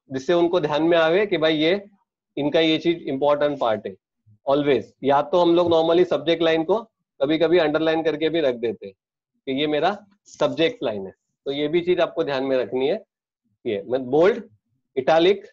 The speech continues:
italic का मतलब क्या होता है? स्लैंटेड आता है। मैं अगर इसको select करके italic करता हूं तो थोड़ा आ गया ना ये झुका हुआ, Underline तो underline हो जाता है।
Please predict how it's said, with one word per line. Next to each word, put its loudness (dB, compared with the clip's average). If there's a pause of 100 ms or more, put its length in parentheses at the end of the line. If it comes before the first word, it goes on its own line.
(160)
italic -2
का 0
मतलब -2
क्या 2
होता 2
है? -4 (680)
स्लैंटेड 2
आता 2
है। 0
मैं 0
अगर 0
इसको -4
select -2
करके -2
italic 0
करता 0
हूं -4
तो -4 (1400)
थोड़ा 2
आ 2
गया 2
ना 2
ये -2 (240)
झुका 0
हुआ, 0 (880)
Underline 2
तो -8
underline 0
हो -4
जाता -2
है। -10